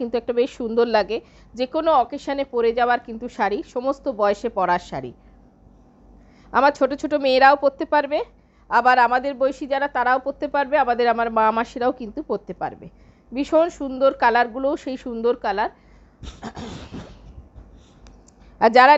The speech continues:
নিতে চাইছেন, তারা আমাদের কাছ থেকে জুয়েলারিটারও অর্ডার দিন, আমরা করে দেবো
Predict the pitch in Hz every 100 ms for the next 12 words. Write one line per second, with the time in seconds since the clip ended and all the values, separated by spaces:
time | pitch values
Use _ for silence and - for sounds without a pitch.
0 | 285 294 302 285 330 320 269 254 240 254
1 | 254 262 294 233 233 226 220 220 254 233
2 | 175 156 147 - _ - 208 233 208 156
3 | 113 -